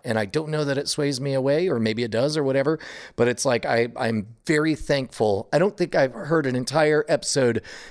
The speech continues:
where there wasn't at least one point, either, either from the side I'm inclined to agree with or the side that I'm, uh, inclined to, uh, decide against,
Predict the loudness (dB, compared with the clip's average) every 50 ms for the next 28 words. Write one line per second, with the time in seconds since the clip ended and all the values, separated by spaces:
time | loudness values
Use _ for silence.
0 | -4 0 2 2 2 4 4 4 2 2 2 0 0 -2 -2 -2 -2 -2 -4 -6
1 | -8 -6 -2 0 2 2 2 2 0 0 -2 -4 -6 -14 _ _ _ _ _ _
2 | _ -6 0 4 4 4 4 2 0 -4 -8 -12 -16 _ _ _ _ _ _ _
3 | -2 0 2 2 4 2 2 0 0 0 0 0 0 0 0 0 -2 0 0 0
4 | 2 2 2 2 2 0 0 -2 -2 -2 0 0 0 0 0 0 -2 0 0 0
5 | 0 2 2 0 0 0 0 2 2 2 2 0 0 2 2 2 0 -2 -4 -10
6 | -14 _ _ _ _ -4 -2 0 2 2 2 0 0 -2 -4 -6 _ _ _ _
7 | _ _ _ _ -2 0 2 2 2 0 -2 -2 -4 -4 -2 -2 -2 -2 -2 0
8 | 0 0 0 0 0 0 0 -4 -6 -10 -8 -4 -2 0 0 0 -2 -4 -8 _
9 | _ -4 -4 -4 -4 -4 -6 -4 -2 -2 0 2 2 0 0 -2 -2 -2 -2 -2
10 | -2 -4 -6 -8